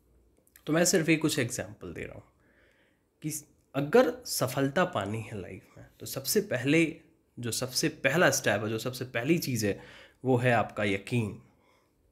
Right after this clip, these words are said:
अगर आप यकीन करेंगे तो ही आप सफल हो पाएंगे। और अगर आप यही सोच रहे हैं कि आपसे हो पाएगा, नहीं हो पाएगा, हो पाएगा, नहीं हो पाएगा, तो यकीन मानिए कि फिर आपसे नहीं हो पाएगा,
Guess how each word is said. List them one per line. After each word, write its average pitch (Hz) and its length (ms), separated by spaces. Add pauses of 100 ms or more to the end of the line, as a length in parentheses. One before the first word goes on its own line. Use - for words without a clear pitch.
(1000)
अगर 202 400 (280)
आप 127 240
यकीन 131 380
करेंगे 123 540
तो 123 280
ही 208 180
आप 143 140
सफल - 380
हो - 160
पाएंगे। - 400 (1300)
और 117 80
अगर 143 440 (600)
आप 139 500 (760)
यही 170 260
सोच 147 280
रहे 139 80
हैं 139 100
कि 147 60
आपसे 117 300
हो 123 180
पाएगा, 131 360
नहीं 113 300
हो 123 120
पाएगा, 117 360
हो 123 200
पाएगा, 120 360
नहीं 113 220
हो 120 80
पाएगा, 117 320
तो 131 120
यकीन 131 340
मानिए 139 280
कि 151 180
फिर 143 200
आपसे 131 260
नहीं 117 280
हो 131 140
पाएगा, - 440